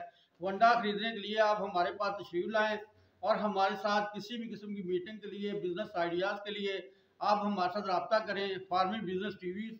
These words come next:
पर कमेंट करें और हमें बताएं कि हमें, आप कौन सा, आपका आइडिया लेना चाहते हैं, कौन सी फार्मिंग करना चाहते हैं, तो हम आपको पूरी फार्मिंग की डिटेल देंगे जिससे आपकी फार्मिंग बेहतर होगी। और इंशाल्लाह ताला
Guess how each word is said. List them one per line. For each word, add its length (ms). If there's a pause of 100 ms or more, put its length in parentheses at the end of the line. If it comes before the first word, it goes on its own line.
(100)
पर 340
कमेंट 320
करें 300 (360)
और 240
हमें 320
बताएं 380
कि 80
हमें, 240 (120)
आप 240 (180)
कौन 200
सा, 140
आपका 280
आइडिया 220
लेना 200
चाहते 300
हैं, 100
कौन 240
सी 120
फार्मिंग 360
करना 240
चाहते 300
हैं, 180 (580)
तो 180
हम 280
आपको 360
पूरी 280
फार्मिंग 360
की 140
डिटेल 320
देंगे 400
जिससे 380 (160)
आपकी 320
फार्मिंग 400
बेहतर 240
होगी। 300 (400)
और 200
इंशाल्लाह 440
ताला 200